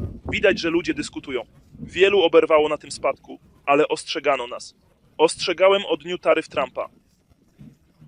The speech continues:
Mówiłem, co się stanie i tak wyszło prawie dokładnie, jak mówiłem.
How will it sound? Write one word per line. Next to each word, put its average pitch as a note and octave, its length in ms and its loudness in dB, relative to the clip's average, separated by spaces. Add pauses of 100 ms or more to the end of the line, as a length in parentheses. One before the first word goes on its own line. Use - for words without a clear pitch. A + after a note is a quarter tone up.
(200)
Mówiłem, G#3 420 2
co F#3+ 120 -4
się E3+ 140 -4
stanie F#3 400 0
i C#3+ 120 -8
tak F#3 260 0
wyszło E3 380 2
prawie E3 300 2
dokładnie, D3+ 580 0 (420)
jak D3+ 300 4
mówiłem. D3+ 460 -2